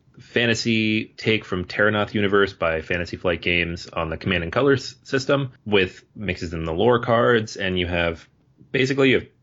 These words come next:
army versus army, but unfortunately, there's only the three factions that ever came out, um, with two armies each, because they cut the game short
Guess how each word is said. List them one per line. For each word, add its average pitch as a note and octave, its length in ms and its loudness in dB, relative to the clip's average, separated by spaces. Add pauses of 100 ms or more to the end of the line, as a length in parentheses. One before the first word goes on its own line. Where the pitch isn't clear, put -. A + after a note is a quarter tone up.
(380)
army B2 240 2
versus G2 400 -2
army, A#2 420 -4 (560)
but F2+ 140 2
unfortunately, C#3 640 0
there's A2 180 2
only G#2+ 160 0
the F#2+ 80 2
three G2 220 0
factions E2+ 720 -2 (180)
that F2 140 -2
ever E2+ 160 2
came E2+ 260 -4
out, E2 400 -8 (200)
um, E2 220 0
with E2 100 -4
two F#2 180 4
armies E2 300 0
each, - 560 -4
because D#2 440 -2
they D#2 320 -2 (380)
cut - 200 -2
the F#2 60 -2
game F#2+ 240 0
short F2+ 500 0